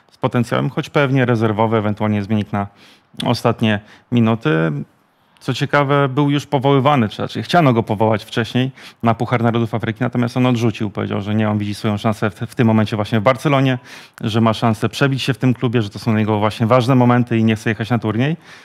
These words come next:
Natomiast, no, nie przeszkodziło mu to w tym, żeby pojechać na Mistrzostwa Świata, a drugie nazwisko to Bilal El Kanous. To już w ogóle jest bardzo młody piłkarz, bo osiemnastolatek. E, środkowy pomocnik, też taki trochę ofensywny, wcześniej reprezentant młodzieżówki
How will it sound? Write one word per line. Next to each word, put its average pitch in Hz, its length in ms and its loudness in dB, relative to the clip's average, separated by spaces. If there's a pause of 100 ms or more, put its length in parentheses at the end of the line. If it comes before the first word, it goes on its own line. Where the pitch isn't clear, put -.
(220)
Natomiast, 160 480 -2
no, 151 80 -2
nie 139 200 -2
przeszkodziło 120 500 -2
mu 113 180 0
to 107 120 -4
w - 60 -14
tym, 110 160 0
żeby 107 300 -2 (400)
pojechać 117 420 0
na 110 200 2
Mistrzostwa 113 440 -2
Świata, 139 300 -2
a 180 40 2
drugie 165 260 -2
nazwisko 127 420 -4
to 110 180 -2 (540)
Bilal 123 320 4
El 110 220 2
Kanous. 131 560 -2 (320)
To 123 80 0
już 110 140 -2
w 117 60 0
ogóle 110 200 4
jest 95 140 -4
bardzo 104 240 -2
młody 101 200 -2
piłkarz, 98 300 -10
bo 107 100 -2
osiemnastolatek. 110 800 -2 (520)
E, 110 440 2 (340)
środkowy 143 380 0
pomocnik, 120 440 0
też - 180 -4
taki 110 200 -6
trochę 110 300 -2
ofensywny, 120 480 -2
wcześniej 113 360 -2
reprezentant 107 420 0
młodzieżówki 107 600 -4